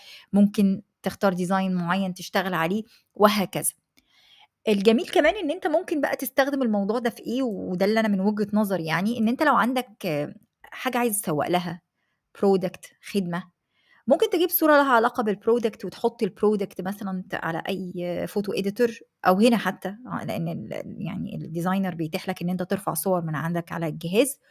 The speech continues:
وتستخدمه مثلًا. آه، لو أنا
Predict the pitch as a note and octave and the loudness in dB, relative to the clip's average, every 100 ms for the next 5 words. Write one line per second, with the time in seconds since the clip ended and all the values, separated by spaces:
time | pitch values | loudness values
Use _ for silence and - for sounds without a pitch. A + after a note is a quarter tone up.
0 | _ _ _ _ - A#3+ C#4+ A#3 - E3+ | _ _ _ _ 4 4 4 2 0 -2
1 | D#3+ C#3+ - _ _ _ - F#3+ - - | -2 -4 -10 _ _ _ 0 2 2 -6
2 | - _ _ _ _ _ _ - G#3 G3+ | -18 _ _ _ _ _ _ 4 6 6
3 | G#3+ F#4 | 6 4